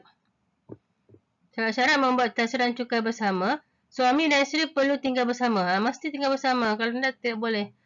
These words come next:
Mempunyai jumlah pendapatan untuk diagre-, diagregatkan dengan jumlah pendapatan suami isteri. Suami isteri yang memberi taksir bersama mesti warga negara Malaysia jika tidak bermas tautin. Hanya boleh dibuat dengan seorang isteri sahaja. Kalau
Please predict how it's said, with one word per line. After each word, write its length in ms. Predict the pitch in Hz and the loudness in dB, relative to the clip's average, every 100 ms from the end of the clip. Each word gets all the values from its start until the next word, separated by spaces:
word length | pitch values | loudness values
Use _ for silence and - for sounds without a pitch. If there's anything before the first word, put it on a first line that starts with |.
| _ _ | _ _
Mempunyai 560 | 240 269 277 269 302 294 | -2 0 2 2 2 2
jumlah 320 | 277 277 294 269 | 2 2 2 2
pendapatan 480 | 262 247 254 285 262 | 0 2 2 2 0
untuk 240 | 247 254 240 | 0 0 0
diagre-, 720 | 247 - - 214 202 226 - _ - | -2 -6 -8 -4 -2 -4 -6 _ -8
diagregatkan 1040 | 202 226 208 208 220 220 - 247 285 339 - - | -4 -2 -2 -2 -4 -4 -4 0 0 0 -6 -8
dengan 480 | 196 226 240 247 | -4 0 0 0
jumlah 320 | 226 226 226 220 | 0 -2 -2 -4
pendapatan 320 | 208 208 202 | -8 -6 -6
suami 240 | 202 190 | -6 -8
isteri. 320 | 170 202 269 359 _ _ _ | -8 -4 -4 -4 _ _ _
Suami 320 | - 254 262 | -4 0 2
isteri 240 | 269 311 302 | 2 0 2
yang 160 | 277 | 2
memberi 240 | 269 262 262 | 2 2 0
taksir 400 | 247 233 277 254 | 0 -2 0 0
bersama 320 | 262 247 294 | 0 0 0
mesti 400 | 269 269 294 277 | 0 0 0 2
warga 240 | 240 233 | 2 0
negara 480 | 233 220 208 208 202 | 0 0 0 0 0
Malaysia 480 | 190 180 180 269 302 | -2 -4 -2 0 0
jika 240 | 233 214 | 0 -4
tidak 320 | 202 196 190 | -6 -6 -6
bermas 320 | 185 185 180 - | -6 -6 -8 -8
tautin. 480 | 170 165 240 294 - _ _ - | -10 -6 -2 -2 -4 _ _ -4
Hanya 320 | 233 285 247 | 0 2 4
boleh 240 | 254 262 | 4 4
dibuat 320 | 247 220 233 | 2 2 0
dengan 240 | 208 220 214 | 0 0 0
seorang 320 | 190 202 202 | -2 -2 -2
isteri 320 | - 233 240 | -4 -4 -4
sahaja. 720 | 214 196 175 175 180 180 185 185 | -2 -2 -2 0 0 0 0 -2
Kalau 320 | 170 180 185 | -6 -6 -6